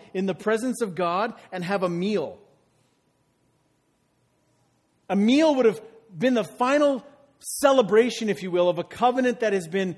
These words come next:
struck between two parties. What do we do when the contract is signed? We sit down and have a feast together. Where before the people cowered in fear before God,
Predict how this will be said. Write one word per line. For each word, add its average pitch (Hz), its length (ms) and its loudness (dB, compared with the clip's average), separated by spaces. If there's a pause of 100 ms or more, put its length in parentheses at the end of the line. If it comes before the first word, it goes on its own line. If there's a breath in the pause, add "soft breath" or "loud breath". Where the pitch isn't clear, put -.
(160 loud breath)
struck - 560 -2
between 180 320 -8
two 196 160 -12
parties. 156 500 -4 (160 soft breath)
What 175 160 2
do 240 80 6
we 247 120 -2
do 233 180 -2
when 233 100 2
the 196 60 -4
contract 240 580 -4
is 247 160 -8
signed? 254 340 -2 (200 loud breath)
We 185 100 -10
sit 240 240 0
down 226 240 0
and 190 80 -4
have 180 120 -4
a 156 40 -6
feast 208 560 -8 (220 soft breath)
together. 131 460 -12 (1300)
Where 175 180 0
before 208 640 -2 (160 loud breath)
the 160 80 -10
people 175 280 -12
cowered 202 540 -4
in 156 80 -8
fear 196 340 -12
before 156 320 -14
God, 117 420 -18